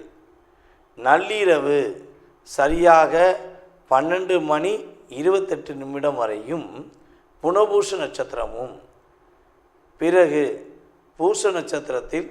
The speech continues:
சந்திர பகவான் தன்னுடைய பயணத்தை மேற்கொள்வார் என்பது கிரகமைப்பு. அப்படி பார்க்கும்பொழுது, இன்றைய நாள் புதன்கிழமையில நல்ல நேரம் என்று பார்க்கும்பொழுது, காலை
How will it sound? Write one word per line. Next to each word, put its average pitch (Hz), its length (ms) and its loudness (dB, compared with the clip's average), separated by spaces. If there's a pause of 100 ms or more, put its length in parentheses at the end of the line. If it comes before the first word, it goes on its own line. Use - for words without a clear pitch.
(160)
சந்திர 139 340 -4
பகவான் 120 380 -4 (260)
தன்னுடைய 120 320 -8 (120)
பயணத்தை 135 440 -4 (300)
மேற்கொள்வார் 110 800 -4 (260)
என்பது 98 340 -8 (1400)
கிரகமைப்பு. 110 580 -8 (1120)
அப்படி 151 220 -2 (120)
பார்க்கும்பொழுது, 170 640 2 (960)
இன்றைய 170 340 0
நாள் 170 320 4 (380)
புதன்கிழமையில 147 720 0 (1300)
நல்ல 175 360 4
நேரம் 165 460 2 (440)
என்று 135 240 -8
பார்க்கும்பொழுது, 120 580 -2 (300)
காலை 165 360 6